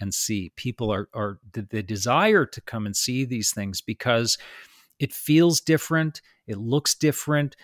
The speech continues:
There are surprises when I go, things I didn't expect to see or participate in or try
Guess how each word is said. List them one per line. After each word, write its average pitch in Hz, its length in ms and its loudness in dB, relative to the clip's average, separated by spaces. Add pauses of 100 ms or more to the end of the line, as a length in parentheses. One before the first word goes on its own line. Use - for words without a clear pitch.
(180)
There 113 160 -2
are 104 60 0
surprises 151 1200 0
when 147 160 0
I 143 100 0
go, 135 420 2
things 143 440 -2
I 117 140 0
didn't 123 440 -2
expect - 480 -2
to 143 80 -2
see 143 560 0
or 113 200 -4
participate 135 840 -2
in 131 220 -2
or 107 220 -6
try 131 800 0